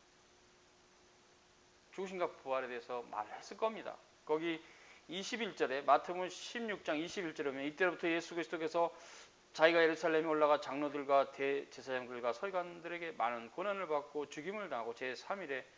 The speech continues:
살아나야 할 것을 제자들에게 비로소 가르치셨다." 이 가르침이 끝나자마자 베드로가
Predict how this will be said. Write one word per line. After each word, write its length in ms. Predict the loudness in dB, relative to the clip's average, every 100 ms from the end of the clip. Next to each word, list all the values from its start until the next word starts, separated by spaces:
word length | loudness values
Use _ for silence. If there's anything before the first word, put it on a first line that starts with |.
| -20 -20 -20 -20 -16
살아나야 460 | -2 2 4 4
할 120 | 4
것을 260 | 2 -6 -6
제자들에게 440 | -6 -4 -2 -4
비로소 600 | -2 2 2 2 -2 -2 -6
가르치셨다." 760 | -14 -12 -14 -16 -16 -16 -14 -16 -20 -20 -20 -20 -20 -20 -20 -20 -20 -20 -20 -20 -20 -20 -20 -20 -8
이 300 | -2 -2 -2
가르침이 1120 | 0 2 2 0 -10 -14 -12 -10 -8 -8 -10 -10
끝나자마자 760 | -10 -4 -4 -2 -6 -6 -8
베드로가 800 | -10 -12 -10 -12 -10 -10 -12